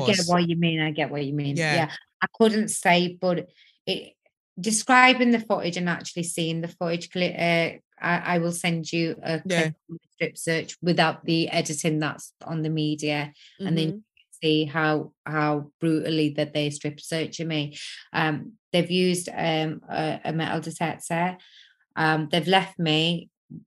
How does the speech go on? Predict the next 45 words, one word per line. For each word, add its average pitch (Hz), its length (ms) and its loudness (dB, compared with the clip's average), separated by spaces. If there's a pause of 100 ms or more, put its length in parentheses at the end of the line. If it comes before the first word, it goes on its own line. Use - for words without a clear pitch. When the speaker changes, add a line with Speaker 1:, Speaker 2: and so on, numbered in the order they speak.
(140)
Speaker 1:
with 160 340 2
a - 100 -4
pair 185 380 4
of 185 80 0
short, 170 400 -2
oversized 175 640 2
shorts - 520 -2
with 165 220 0
their 208 180 0
belt, 160 380 0 (760)
unconscious, 165 880 0 (140)
face 175 280 2
down 156 280 0
on 160 160 -2
the 151 80 0
floor. 147 420 2
And 151 100 2
Speaker 2:
But 190 80 8
Speaker 1:
they've 175 60 6
Speaker 2:
the 165 60 4
Speaker 1:
left 160 100 6
Speaker 2:
whole 202 100 6
point 190 240 4
that 160 160 4
they're 175 100 6
strip 170 240 4
searching 175 360 4
you, 165 80 2
so 160 160 6
you 175 100 2
don't 165 160 0
have 185 140 -2
anything 170 340 -2
to - 140 2
potentially 165 440 -2
harm 170 220 -2
yourself 160 360 0
with, 135 140 -2
but 151 140 -4
you've 147 120 -6
left 160 180 -2
me 156 80 -2
with 147 140 -4
the 156 80 -2
belt. 165 260 0